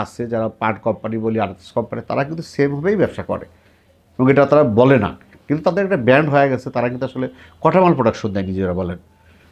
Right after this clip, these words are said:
কয়েকটা মাল তারা প্রোডাকশন দেয়, বাদ বাকি কিন্তু তারা চেষ্টা করে এইভাবেই একটা সোর্স থেকে, ভালো সোর্স থেকে তাদের সাথে ভালোভাবে কন্ট্যাক্ট করে কিন্তু তারা বিজনেসটা করে। আপনার সেম ওরকম হিসাবটাই কিন্তু আপনার ছোটো পরিসরে করবেন। তারা সারা বিশ্ব, সারা বাংলাদেশ মিলা করে, আপনি আপনার এলাকা শুরু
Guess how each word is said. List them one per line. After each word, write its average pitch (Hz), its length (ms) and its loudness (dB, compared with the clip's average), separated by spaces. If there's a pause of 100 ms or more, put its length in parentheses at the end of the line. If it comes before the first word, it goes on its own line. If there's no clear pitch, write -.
(280)
কয়েকটা 196 400 2
মাল 202 160 4
তারা 156 180 4
প্রোডাকশন 117 320 -2
দেয়, 92 160 -4
বাদ 117 120 4
বাকি 135 160 0
কিন্তু 147 180 -4
তারা 156 120 0 (140)
চেষ্টা 143 260 -8
করে 139 180 -2
এইভাবেই 131 340 -2 (120)
একটা 110 140 -6 (100)
সোর্স 123 200 -2 (100)
থেকে, 139 160 -6 (120)
ভালো 110 120 -2 (100)
সোর্স 113 220 -12
থেকে - 180 -20
তাদের 127 180 -6
সাথে 110 160 -6 (540)
ভালোভাবে 117 380 4
কন্ট্যাক্ট 120 340 0
করে 175 120 2
কিন্তু 165 180 0
তারা 113 160 2
বিজনেসটা 92 420 -8
করে। 71 160 -14 (460)
আপনার 185 200 2 (100)
সেম 190 140 0 (380)
ওরকম 151 340 2
হিসাবটাই 190 420 -2 (300)
কিন্তু 147 180 -8
আপনার 139 200 -4
ছোটো 202 220 -2
পরিসরে 104 380 -2
করবেন। - 260 -14 (100)
তারা 165 140 0 (100)
সারা 160 220 2
বিশ্ব, 139 180 -6 (100)
সারা 131 220 0
বাংলাদেশ 110 340 -4
মিলা 113 200 -6
করে, 147 120 -6 (100)
আপনি - 180 -8 (520)
আপনার 147 220 0
এলাকা 110 240 2
শুরু 104 140 -6